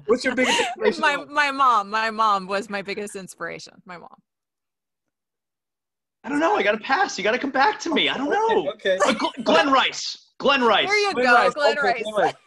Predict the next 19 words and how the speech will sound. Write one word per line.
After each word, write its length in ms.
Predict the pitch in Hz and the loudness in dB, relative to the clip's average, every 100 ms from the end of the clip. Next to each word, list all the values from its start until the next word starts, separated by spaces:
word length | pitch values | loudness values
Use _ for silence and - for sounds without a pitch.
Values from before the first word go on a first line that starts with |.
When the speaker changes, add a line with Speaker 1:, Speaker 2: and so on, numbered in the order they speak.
| _ 226 311 | _ 0 4
Speaker 1:
Yay, 480 | 311 302 302 277 277 | 6 6 6 6 4
we 100 | 254 | 0
got 260 | 277 254 | -2 0
one 180 | 247 247 | 0 0
from 180 | 247 220 | 0 -2
him. 200 | 190 139 _ _ _ _ | -2 -6 _ _ _ _
Um, 400 | 196 185 175 160 139 - _ _ _ _ _ _ _ _ _ | -2 0 0 -2 -10 -20 _ _ _ _ _ _ _ _ _
what's 140 | 202 226 | -10 -6
the 80 | 233 | -4
first 300 | 254 262 262 | 0 0 -2
thing 140 | 262 | -10
people 240 | 277 262 220 | -8 -6 -4
notice 300 | 220 208 196 | -4 -4 -6
about 260 | 156 143 | -8 -10
you? 120 | 127 120 _ _ _ _ _ _ _ _ _ _ _ _ _ _ _ _ - | -14 -20 _ _ _ _ _ _ _ _ _ _ _ _ _ _ _ _ -4
Speaker 3:
Lack 260 | 147 165 160 | -2 -2 -4
of 80 | |
hair. 520 | 123 127 135 131 127 - _ _ _ _ _ _ _ _ _ _ _ _ _ _ _ _ | -4 0 2 0 -2 -10 _ _ _ _ _ _ _ _ _ _ _ _ _ _ _ _
Speaker 1:
Amber? 420 | 175 185 202 214 | -10 -6 -4 -6